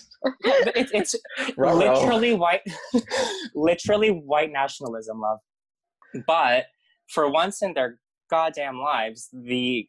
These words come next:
Speaker 1: K-pop fandom did something that made me happy because they just used that to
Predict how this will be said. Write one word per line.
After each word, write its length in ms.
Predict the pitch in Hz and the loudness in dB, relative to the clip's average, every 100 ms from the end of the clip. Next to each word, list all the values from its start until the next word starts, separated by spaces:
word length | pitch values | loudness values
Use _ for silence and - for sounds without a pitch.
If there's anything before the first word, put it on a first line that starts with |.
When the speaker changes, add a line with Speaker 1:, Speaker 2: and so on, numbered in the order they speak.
| - | -2
Speaker 1:
K-pop 420 | 139 135 127 123 - | -2 0 -2 -2 0
fandom 400 | 123 117 113 113 - 131 | 0 2 0 -2 -8 -4
did 160 | 123 117 | -2 -2
something 300 | 123 120 120 | -2 -2 -2
that 140 | 113 | -2
made 180 | 117 113 | 0 -2
me 140 | 113 110 | -4 -2
happy 280 | 120 113 113 | -2 -2 -6
because 340 | 107 - 110 - | -6 -4 -4 -4
they 100 | 104 | -6
just 320 | 113 - - - | -6 -8 -8 -2
used 260 | 113 104 | -2 0
that 240 | 110 98 92 - | 0 2 0 -4
to 180 | - 110 | -4 -4